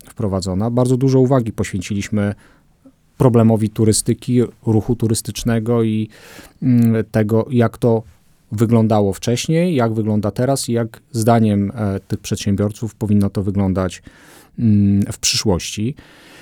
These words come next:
E, mnie się wydaje, że uniknęliśmy, e, e, takiej sytuacji, w której uniemożliwiono by prowadzenie tej działalności zarobkowej.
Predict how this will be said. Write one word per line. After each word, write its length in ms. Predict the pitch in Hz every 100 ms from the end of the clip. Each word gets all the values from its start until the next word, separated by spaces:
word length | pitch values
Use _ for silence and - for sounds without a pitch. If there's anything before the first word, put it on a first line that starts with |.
| - - _ _
E, 400 | 139 127 - -
mnie 220 | 131 143 190
się 120 | 226
wydaje, 420 | 175 156 175 170
że 340 | 147 147 143 135 - - _ _ _
uniknęliśmy, 1000 | 165 156 147 147 151 175 - 147 139 139 131 - -
e, 420 | 117 117 117 117 - _ _ _ _ _ _ _ _ _ _ _ _ _ _ - -
e, 280 | 120 113 101
takiej 300 | 147 156 180
sytuacji, 460 | 135 139 135 143
w 60 | -
której 640 | - 135 135 127 127 - _ _ -
uniemożliwiono 1120 | 165 151 143 135 120 120 123 131 127 101 87
by 300 | 80 82 92 - _ _ _ _ _ _ _
prowadzenie 520 | - 110 107 110 98 95
tej 140 | 95
działalności 560 | 95 90 90 90 - 98
zarobkowej. 800 | 90 87 - 87 85 101 147